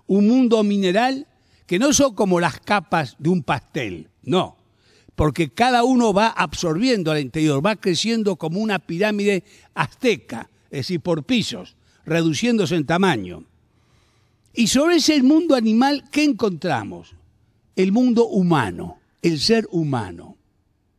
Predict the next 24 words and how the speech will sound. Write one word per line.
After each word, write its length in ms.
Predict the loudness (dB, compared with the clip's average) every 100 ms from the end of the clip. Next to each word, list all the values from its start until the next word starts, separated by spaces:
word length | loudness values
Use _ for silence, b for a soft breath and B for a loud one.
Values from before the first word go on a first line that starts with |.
| _ _ _ _ -4
Este 240 | 0 2
ser 180 | 2 4
humano 380 | 4 4 2 2
tiene 200 | 2 2
una 100 | 2
singularidad 880 | 0 -2 0 2 2 2 2 0 -6 _ _ _ _ _ _ _ _ _ _ -2
específica. 920 | -2 0 0 2 0 -2 -8 -10 -12 _ _ b b b
Resulta 640 | -2 0 2 2 2 -2 0
que 160 | -4
todos 440 | -2 0 2 2 2
los 240 | 2 -2
otros, 580 | 0 0 2 0 0 -4 -16 _ _ _ _ -6
los 260 | -4 2
otros 320 | 2 2 0
estratos 580 | 0 -2 0 -2 0 -2
del 180 | -2 -2
ser, 520 | -2 2 2 0 -6 -12 _ _ _ _ _ _ -6
del 200 | -2 0
mineral, 760 | 0 0 2 2 0 -2 -4 _ _ _ _
del 200 | 0 0
vegetal 680 | 0 0 -2 0 0 0 -4 -6
y 120 | -2
del 180 | 0 0
animal, 640 | 0 0 0 0 -2 -6